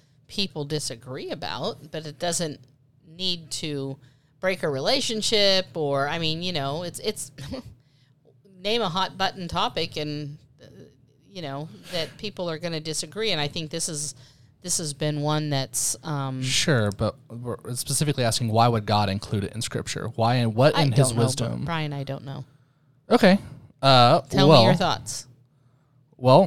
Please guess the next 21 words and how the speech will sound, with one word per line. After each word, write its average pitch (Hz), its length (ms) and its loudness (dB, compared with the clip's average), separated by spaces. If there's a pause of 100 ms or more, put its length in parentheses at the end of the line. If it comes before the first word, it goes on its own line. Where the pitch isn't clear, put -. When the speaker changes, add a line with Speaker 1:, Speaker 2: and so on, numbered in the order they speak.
(160)
Speaker 2:
because 147 260 4
it's 139 100 4
meant 143 180 6
to 143 100 4
encourage 131 420 2
us. - 320 -4 (1800)
Because 139 260 2
God 127 220 6
chose 127 320 2
you. - 200 -12 (300)
Speaker 1:
Okay. 175 340 -14 (1300)
Speaker 2:
Why 127 360 6
would 135 280 4
Paul 127 340 6
write 117 200 4
about 135 280 4
this? - 400 -2 (920)
Because 123 280 0
God 123 200 2
chose 170 280 0
us. - 300 -10